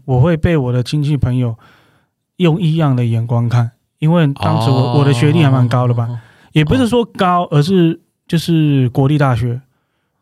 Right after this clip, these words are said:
Speaker 2: 了解，
Speaker 1: 对，
Speaker 2: 了解。
Speaker 1: 然后去打工这件事情。
Speaker 2: 哦，那还好。我跟你讲，你这就是从小被人期待惯了，有没有？
Speaker 1: 对。
Speaker 2: 我跟你讲，像我，<laughs> 像我从小就是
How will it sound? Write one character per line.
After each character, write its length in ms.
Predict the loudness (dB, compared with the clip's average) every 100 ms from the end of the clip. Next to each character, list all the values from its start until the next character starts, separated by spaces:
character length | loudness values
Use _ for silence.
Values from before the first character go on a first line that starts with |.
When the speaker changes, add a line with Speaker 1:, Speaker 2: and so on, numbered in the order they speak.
| _
Speaker 2:
了 200 | -10 -8
解， 100 | -2
Speaker 1:
对， 180 | 2 2
Speaker 2:
了 40 |
解。 40 | 2
Speaker 1:
然 100 | 2
后 280 | 2 2
去 160 | 0 -2
打 240 | -2 -4 -2
工 280 | -2 0
这 100 | 0
件 160 | 2 0
事 180 | 0 -2
情。 120 | -2
Speaker 2:
哦， 20 | -4
那 40 |
还 160 | -6 -8
好。 200 | -10 -12
我 80 | -6
跟 160 | -4
你 40 | -2
讲， 220 | -4 -8
你 140 | -10 -8
这 180 | -6 -6
就 100 | -6
是 320 | -6 -6 -10 -18 _ -8
从 200 | -4 -2
小 200 | -2 -2
被 160 | -2
人 120 | -2
期 240 | -4 -6 -4
待 200 | -2 -2
惯 240 | -4 -6
了， 80 | -8
有 80 | -14
没 80 | -14
有？ 120 | -14 -16 -20 -6
Speaker 1:
对。 160 | -2 0
Speaker 2:
我 80 | 0
跟 20 |
你 20 | -2
讲， 100 | -2
像 200 | -2 -2
我， 200 | -4 -8 -18 _
<laughs> 1000 | -10 -8 -8 -12 -4 -4 -2 0 0 0 -2
像 120 | -2
我 60 |
从 220 | -2 -2 0
小 140 | 0
就 160 | 0 0
是 300 | 0 -2